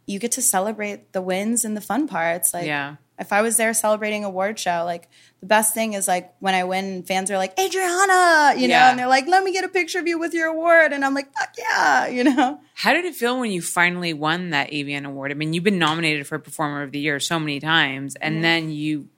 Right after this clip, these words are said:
Speaker 2: you finally won it. Like,
Speaker 1: Yeah.
Speaker 2: how, what was that moment like?
Speaker 1: Um, sometimes I cry, <laughs> uh, talking about it, but, um, it was, like, it was the, one of the most validating moments of my life because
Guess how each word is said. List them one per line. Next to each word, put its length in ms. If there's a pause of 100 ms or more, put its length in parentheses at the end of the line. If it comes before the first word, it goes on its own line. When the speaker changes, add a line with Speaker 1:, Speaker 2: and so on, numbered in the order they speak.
(140)
Speaker 2:
you 120
finally 360
won 240
it. 300 (240)
Like, 160
Speaker 1:
Yeah. 100
Speaker 2:
how, 280
what 160
was 140
that 120
moment 260
like? 340 (420)
Speaker 1:
Um, 440 (140)
sometimes 420
I 80
cry, 640
<laughs> 40
uh, 260
talking 340
about 200
it, 120 (340)
but, 160
um, 520 (460)
it 160
was, 440 (340)
like, 400 (460)
it 60
was 160
the, 80
one 220
of 120
the 80
most 400
validating 600
moments 340
of 60
my 100
life 400
because 640